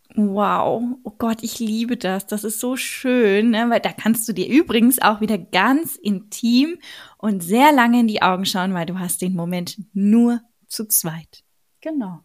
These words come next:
Speaker 2: Du hast eigentlich nur den Standesbeamten, die Fotografin, die im Hintergrund herumläuft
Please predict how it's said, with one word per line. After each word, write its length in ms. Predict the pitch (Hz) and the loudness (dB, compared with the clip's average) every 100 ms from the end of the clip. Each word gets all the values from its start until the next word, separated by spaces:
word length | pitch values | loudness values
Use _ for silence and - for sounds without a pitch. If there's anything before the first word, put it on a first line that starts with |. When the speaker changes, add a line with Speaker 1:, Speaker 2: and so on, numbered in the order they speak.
| _ - | _ -4
Speaker 2:
Du 140 | 220 | -2
hast 320 | 226 - - | -2 -4 -4
eigentlich 540 | 208 214 208 220 - 214 | -2 -2 -4 -6 -4 0
nur 500 | 214 247 254 262 254 | 2 2 0 -6 -6
den 140 | 226 202 | -8 -4
Standesbeamten, 1200 | 208 202 202 - 196 190 196 196 - 196 196 208 | -4 -4 -6 -8 -8 -6 -8 -12 -10 -8 -8 -8
die 120 | 202 | -4
Fotografin, 960 | 214 214 214 - 202 220 - 233 233 | -2 -2 -2 0 2 2 -2 -4 -2
die 100 | 233 | 0
im 100 | 233 | 2
Hintergrund 680 | 240 240 240 226 220 233 233 | 2 2 0 0 0 0 0
herumläuft 760 | 220 220 226 220 233 294 - | 0 2 4 6 4 2 -8